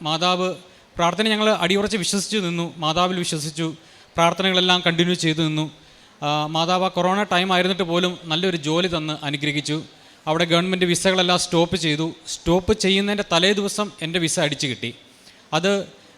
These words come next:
ആ, കൃപാസനം അമ്മയുടെ ഒറ്റൊരു, ആ, മധ്യസ്ഥതയിലാണ് എന്ന് ഞാൻ അടിയുറച്ച് വിശ്വസിക്കുന്നു.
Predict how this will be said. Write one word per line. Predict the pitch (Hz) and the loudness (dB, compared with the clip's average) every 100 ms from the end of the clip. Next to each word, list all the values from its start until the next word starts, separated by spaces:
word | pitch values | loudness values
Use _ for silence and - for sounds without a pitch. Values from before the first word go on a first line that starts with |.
| - | -8
ആ, | 143 147 147 | -2 -2 0
കൃപാസനം | 160 165 196 220 214 175 | 2 4 4 4 0 0
അമ്മയുടെ | 185 185 190 180 - - - 165 | 2 4 6 4 -2 -20 -10 -8
ഒറ്റൊരു, | 156 - 208 208 190 - | -4 2 4 4 2 0
ആ, | 151 147 | 0 0
മധ്യസ്ഥതയിലാണ് | 160 175 190 208 196 185 170 202 | 0 -2 -2 2 2 2 2 0
എന്ന് | 202 175 | 0 -2
ഞാൻ | 170 151 | -4 -4
അടിയുറച്ച് | 143 165 180 180 | -2 -2 -2 -2
വിശ്വസിക്കുന്നു. | - 123 120 113 104 | -4 -6 -8 -8 -10